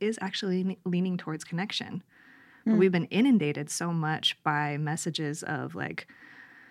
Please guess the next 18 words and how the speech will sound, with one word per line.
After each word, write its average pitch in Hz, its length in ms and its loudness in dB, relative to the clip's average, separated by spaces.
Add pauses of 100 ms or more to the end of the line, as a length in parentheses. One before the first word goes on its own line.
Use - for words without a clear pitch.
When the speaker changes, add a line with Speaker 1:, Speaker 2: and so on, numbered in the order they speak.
(560)
Speaker 1:
<clears throat> - 120 0 (640)
not 170 200 2
belonging, 196 880 2 (120)
not 151 180 -2
being 156 160 -6
safe 202 260 -2
enough, 180 580 0 (800)
having, 160 460 -4
you 160 120 -6
know, 151 260 -8 (280)
uh, - 240 -6 (640)
especially - 340 -2
living 139 220 -8
in - 80 -10
the 92 80 -8
United - 280 -8
States, - 360 -10 (240)
we 240 360 0